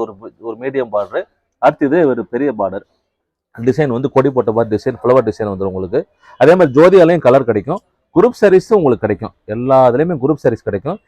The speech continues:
இப்ப ரெடி ஸ்டாக் ஐம்பதுல இருந்து எண்பது பீ-, எண்பது பீஸ் வரைக்கும் எங்கிட்ட உடனே கிடைக்கும். பியூட்டிஃபுல் டிசைன்ஸ், பியூட்டிஃபுல் கலர்ஸ்.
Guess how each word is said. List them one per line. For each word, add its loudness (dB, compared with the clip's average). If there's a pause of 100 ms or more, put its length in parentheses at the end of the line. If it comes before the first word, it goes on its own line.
(140)
இப்ப -2
ரெடி 6
ஸ்டாக் 4
ஐம்பதுல 4
இருந்து 2
எண்பது 2
பீ-, 0
எண்பது -4
பீஸ் -4
வரைக்கும் -2
எங்கிட்ட -8
உடனே -6
கிடைக்கும். -10 (460)
பியூட்டிஃபுல் 4
டிசைன்ஸ், 0 (140)
பியூட்டிஃபுல் -2
கலர்ஸ். 0